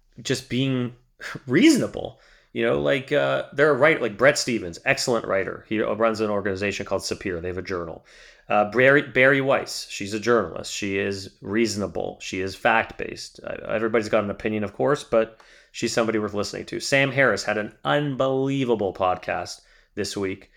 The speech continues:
Um, and frankly, he's taken a side, but he's doing it in a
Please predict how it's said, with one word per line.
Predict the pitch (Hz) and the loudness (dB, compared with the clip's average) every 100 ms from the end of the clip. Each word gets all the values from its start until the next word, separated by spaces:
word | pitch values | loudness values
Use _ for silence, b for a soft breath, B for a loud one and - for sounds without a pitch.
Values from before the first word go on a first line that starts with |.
| b b _ - | b b _ -2
Um, | 98 98 98 101 - _ - | -2 -2 -4 -10 -14 _ -4
and | 123 | -2
frankly, | 123 185 190 202 190 - b b b _ | 2 2 2 -2 -4 -10 b b b _
he's | 180 | -4
taken | - 226 240 | 0 0 0
a | 220 | -2
side, | 226 233 143 | -2 0 0
but | 113 | -2
he's | 117 104 | -4 -2
doing | 131 151 | -2 -2
it | 147 120 | -4 -4
in | |
a | 107 98 - | -4 -4 -10